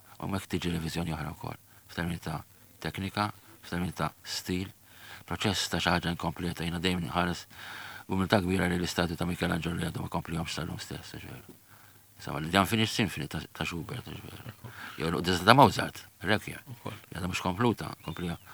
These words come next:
Speaker 1: Susmer kif nagħmlu. Ġifieri, għandek dejjem, em, eh, ktieb li huwa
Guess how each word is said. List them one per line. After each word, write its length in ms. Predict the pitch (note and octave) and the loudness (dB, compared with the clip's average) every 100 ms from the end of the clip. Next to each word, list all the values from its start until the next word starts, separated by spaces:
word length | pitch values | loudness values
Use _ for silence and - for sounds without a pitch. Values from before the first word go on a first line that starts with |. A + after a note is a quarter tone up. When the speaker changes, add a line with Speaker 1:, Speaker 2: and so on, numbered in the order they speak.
| - | -16
Speaker 1:
Susmer 320 | - F2 A2+ F2 | -8 -2 0 0
kif 120 | F2 F2+ | -4 -6
nagħmlu. 260 | D#2+ F2 - - - - | -6 -6 -12 -16 -14 -4
Ġifieri, 220 | A2+ G#2+ - - - - | 0 0 -4 -14 -12 0
għandek 320 | G2 G#2 A2 A#2 | 4 6 4 6
dejjem, 420 | B2+ F2 E2+ - - - - - | 8 6 2 -4 -14 -20 -16 -6
em, 240 | C2+ C2 - | -2 -2 -4
eh, 320 | G1+ G1+ - G1+ - - | -6 -8 -10 -12 -14 -4
ktieb 380 | - C3 C3 - | 4 4 4 -4
li 160 | G2+ | -2
huwa 240 | G2 F#2+ | 0 0